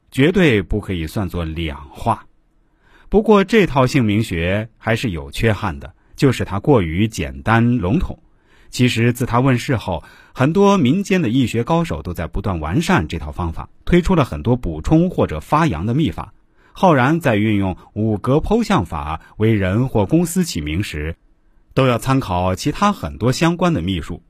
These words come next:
经过反复斟酌，最后才能起出一个各方面都良好的名字。在长期的取名实践中，我也发现一个现象，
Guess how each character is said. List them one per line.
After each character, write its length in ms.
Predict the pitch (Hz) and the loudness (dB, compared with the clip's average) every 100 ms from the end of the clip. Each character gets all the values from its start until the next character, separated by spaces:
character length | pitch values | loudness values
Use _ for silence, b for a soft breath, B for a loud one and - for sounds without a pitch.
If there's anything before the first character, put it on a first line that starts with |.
| _ | _
经 180 | - 123 | 0 2
过 160 | 110 92 | 2 -2
反 340 | - 73 73 | -4 -8 -6
复 240 | - 123 | -2 0
斟 240 | 95 160 170 | 2 2 0
酌， 320 | 85 69 78 | -6 -8 -6
最 260 | - 185 151 | 0 2 2
后 340 | 202 190 90 | 2 2 2
才 180 | - 98 | -2 -4
能 220 | 95 98 | -2 -2
起 180 | - 73 | -4 -8
出 160 | - 85 | -8 -8
一 140 | 82 | -6
个 180 | 90 82 | -6 -6
各 180 | 113 101 | -4 0
方 180 | 113 | 2
面 180 | 117 92 | 2 2
都 100 | 82 | -2
良 220 | 80 87 | -2 -2
好 180 | 95 78 | -2 -6
的 100 | 71 | -8
名 180 | 73 71 | -8 -10
字。 160 | 69 - _ _ _ _ _ _ _ _ _ _ | -12 -16 _ _ _ _ _ _ _ _ _ _
在 180 | 165 160 | 0 0
长 260 | - 175 | 2 2
期 140 | 233 226 | 2 0
的 120 | 185 | 0
取 180 | - 110 | 0 4
名 160 | 123 | 4
实 180 | 139 117 | 2 -2
践 240 | 151 156 101 | 0 0 2
中， 220 | 135 147 | -2 0
我 140 | 95 | 0
也 100 | 143 76 | 0 -2
发 200 | - 98 | -4 -4
现 180 | 101 71 | -4 -8
一 40 | |
个 120 | 95 | -8
现 220 | - 85 | -6 -8
象， 180 | 69 71 | -8 -14